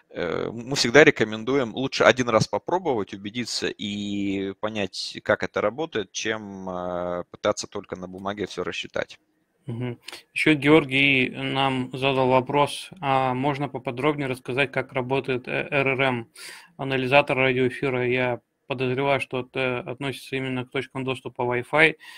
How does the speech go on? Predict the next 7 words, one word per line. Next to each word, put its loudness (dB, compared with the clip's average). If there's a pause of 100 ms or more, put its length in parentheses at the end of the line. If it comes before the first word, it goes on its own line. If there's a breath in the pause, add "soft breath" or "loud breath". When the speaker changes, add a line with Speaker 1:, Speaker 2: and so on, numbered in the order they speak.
(260 loud breath)
Speaker 2:
Есть -2
ли -8
такой 0
функ-, -6
функционал 2
там -2
по, 0